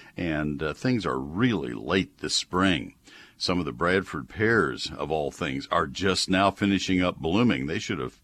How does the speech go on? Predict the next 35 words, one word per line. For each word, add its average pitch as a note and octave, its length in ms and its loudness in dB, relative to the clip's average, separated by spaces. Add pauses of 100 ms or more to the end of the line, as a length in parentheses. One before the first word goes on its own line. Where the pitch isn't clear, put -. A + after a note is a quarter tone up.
been E2+ 220 0
through F2+ 380 0
five G2+ 360 4
weeks D#3 300 -2
ago, B1 340 -8 (440)
just - 220 -6
as F2 260 -2
an C#2 80 -4
example. C2 600 -4 (380)
Not C#2 180 -6
that - 120 -18
that's D2+ 240 -6
a C#2 60 -8
great C#2+ 280 -6
tree, A2+ 300 -2
but C2+ 220 -8
just D2+ 280 -8
as C#2+ 240 -4
an C#2+ 60 -6
example, C#2 600 -6
a A#1 40 -12
benchmark. E2 640 -6 (520)
Natural G#2+ 460 2
food E2 300 -4
supplies B1+ 500 -6
are C2 100 -8
short. A2 480 2
It's - 160 -4
time A#2 260 4
to F#2 60 2
get A2 200 -2
your D2+ 120 -6
wild F#2+ 380 2
bird, A#2 420 2 (160)
uh, E2 260 -2